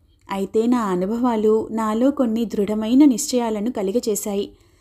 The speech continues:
నేనెంత మాత్రమూ కట్నం తీసుకోకూడదని వాటిలో ఒకటి. ఇతరులు నీ పట్ల ఏవేవి చేస్తే నీకు అప్రియమో,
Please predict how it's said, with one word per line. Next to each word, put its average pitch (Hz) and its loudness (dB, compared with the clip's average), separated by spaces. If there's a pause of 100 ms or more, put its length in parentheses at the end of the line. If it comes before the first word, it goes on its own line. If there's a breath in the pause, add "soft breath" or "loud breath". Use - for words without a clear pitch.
(120 soft breath)
నేనెంత 247 2
మాత్రమూ 226 -2 (100)
కట్నం 269 2
తీసుకోకూడదని 202 -4
వాటిలో 220 -2
ఒకటి. 208 -4 (1600)
ఇతరులు 277 4
నీ 285 8
పట్ల 202 -6
ఏవేవి 233 0
చేస్తే 277 2 (260 loud breath)
నీకు 277 2
అప్రియమో, 214 -2